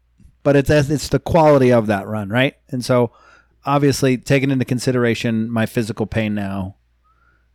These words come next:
knowing that I could do better, I'm open to anything.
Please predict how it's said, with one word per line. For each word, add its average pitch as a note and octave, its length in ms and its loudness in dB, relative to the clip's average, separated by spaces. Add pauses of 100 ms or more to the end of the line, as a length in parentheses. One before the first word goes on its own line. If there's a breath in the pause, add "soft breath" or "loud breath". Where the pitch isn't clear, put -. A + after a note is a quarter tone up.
(400)
knowing B2 380 0
that A2 100 -2
I A#2 80 0
could A2 180 -6
do A2 200 -2
better, G2 360 -6 (120)
I'm E3 180 2
open C3 240 0
to A2 60 -4
anything. A#2 580 -8